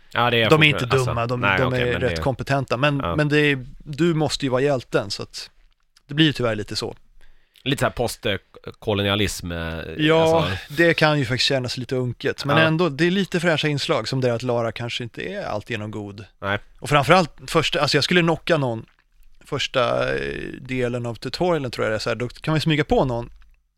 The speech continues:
Speaker 2: eh, för det är lite fiender här och var, de är en ond sekt som jobbar åt den här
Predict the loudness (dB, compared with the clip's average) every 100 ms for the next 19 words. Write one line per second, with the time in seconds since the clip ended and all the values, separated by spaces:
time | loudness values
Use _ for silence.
0 | _ _ _ -4 -2 -2 -4 2 2 2
1 | -2 -4 -2 -2 -4 -6 -6 -8 -8 -8
2 | -10 -8 -8 -8 -8 -10 -10 -10 -14 -8
3 | -8 -4 -6 -6 -8 -8 -8